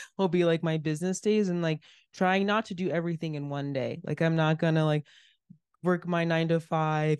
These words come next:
go to the gym, coach clients, you know, hang out with Doug and, like, do all the things. It's like, okay, like, Monday, like, this is gonna be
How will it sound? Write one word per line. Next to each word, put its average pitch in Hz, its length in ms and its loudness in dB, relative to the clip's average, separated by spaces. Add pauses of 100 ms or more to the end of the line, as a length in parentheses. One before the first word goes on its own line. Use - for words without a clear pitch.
go 185 160 -2
to 180 80 -6
the 175 100 -4
gym, 160 640 0
coach 170 320 -6
clients, 160 720 -2
you 160 100 -4
know, 151 220 -4
hang 170 240 -2
out 160 160 2
with 156 180 0 (120)
Doug 165 340 2
and, 156 80 -2
like, 147 180 -6
do 165 200 -6
all 151 120 -2
the 151 120 -4 (100)
things. 170 320 -2
It's 156 240 -10
like, 156 260 -2 (320)
okay, 160 160 -2
like, 147 240 -2
Monday, 175 520 0
like, 165 160 0
this 156 160 -10
is 151 100 -8
gonna 151 300 -4
be 147 420 -2